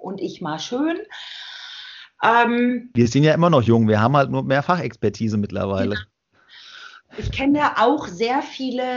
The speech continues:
Speaker 1: Menschen, die auch in jungen Jahren einen richtig genialen Job machen,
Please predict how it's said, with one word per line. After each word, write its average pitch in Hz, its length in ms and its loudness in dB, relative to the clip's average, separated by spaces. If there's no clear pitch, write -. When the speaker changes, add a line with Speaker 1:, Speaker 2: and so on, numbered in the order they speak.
Speaker 1:
Menschen, 269 840 6
die 226 200 0
auch 214 220 0
in 226 120 2
jungen 247 400 4
Jahren 180 540 2
einen 196 320 10
richtig 226 720 -2
genialen 185 1160 2
Job 196 380 0
machen, 143 480 2